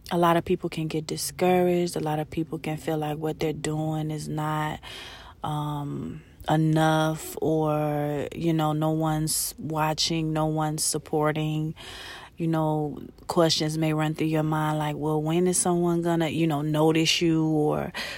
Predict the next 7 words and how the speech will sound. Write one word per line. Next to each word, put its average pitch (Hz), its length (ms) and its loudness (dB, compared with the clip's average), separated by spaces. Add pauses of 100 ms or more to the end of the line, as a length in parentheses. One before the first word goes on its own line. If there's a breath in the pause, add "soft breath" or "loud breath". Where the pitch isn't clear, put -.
(140 loud breath)
whatever 202 360 12
the 185 120 8
case 165 320 2
may 160 180 2
be. 156 320 0
Never 170 680 4
stop. 156 640 -2